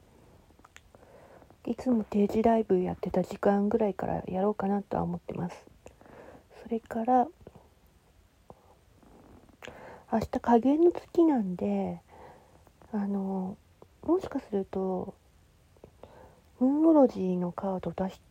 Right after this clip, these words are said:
ておこうかなって考えもあって、まあ、センタラプオラクルカードと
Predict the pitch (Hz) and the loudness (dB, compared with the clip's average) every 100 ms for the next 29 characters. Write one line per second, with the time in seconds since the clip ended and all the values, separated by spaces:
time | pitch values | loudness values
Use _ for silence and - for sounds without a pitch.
0 | - 180 175 170 202 _ - 196 - 208 | -6 -2 -2 -4 -10 _ -6 -6 -4 -4
1 | 180 180 180 180 - 185 190 202 190 180 | -2 -4 -6 -8 -8 -6 -2 -2 -2 -4
2 | 175 _ - 175 - _ _ _ _ _ | -8 _ -8 -8 -8 _ _ _ _ _
3 | _ _ _ _ - _ - _ - _ | _ _ _ _ -20 _ -20 _ -20 _
4 | _ _ _ _ _ _ _ _ _ _ | _ _ _ _ _ _ _ _ _ _
5 | _ _ _ _ _ _ _ _ _ _ | _ _ _ _ _ _ _ _ _ _
6 | 202 190 202 196 190 _ _ _ _ - | -4 -2 -2 -2 -4 _ _ _ _ -6
7 | 190 185 185 - 185 185 185 185 185 185 | -4 -4 -6 -6 -6 -6 -6 -6 -8 -8
8 | 180 170 - - 160 | -8 -8 -12 -12 -10